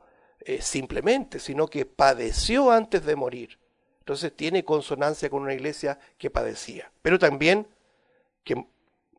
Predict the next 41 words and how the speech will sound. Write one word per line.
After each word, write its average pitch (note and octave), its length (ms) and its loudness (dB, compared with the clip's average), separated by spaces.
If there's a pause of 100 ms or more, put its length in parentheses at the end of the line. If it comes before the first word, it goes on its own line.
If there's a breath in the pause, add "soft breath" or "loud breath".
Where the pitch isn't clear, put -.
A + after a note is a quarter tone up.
(100)
que - 140 -10
vivió, A#2 440 2
que C#3 160 0
resucitó, F3+ 1500 2
¿sí? C4+ 320 0 (1040 loud breath)
El A#3 140 12
versículo D4 440 12
nueve A3+ 460 12 (300)
eh, E3+ 320 8
Apocalipsis E3+ 560 8
dos G3+ 140 12
nueve G3+ 320 12
dice, G3+ 420 8
"Yo A#3 260 12
conozco G3+ 460 8
tus - 240 -4
obras". C3 320 2
Ya G#3 200 12
hemos G3+ 240 6
hablado E3+ 340 10
de G#3 80 10
esto, A#3+ 400 6
el D#3+ 160 -4
Señor F3+ 380 2
conoce E3+ 520 2 (120)
todas G3+ 280 10
nuestras E3 440 2
obras. A#2+ 180 -2
Vamos F3+ 260 4
a F3 60 8
descubrir F3 460 4
que - 80 -2
en D3 120 0
todos B3 300 12
los A3+ 100 10
mensajes F3+ 560 4
a E3+ 60 6
las D#3 140 0
siete E3+ 240 0
iglesias E3 360 4
de D#3+ 260 2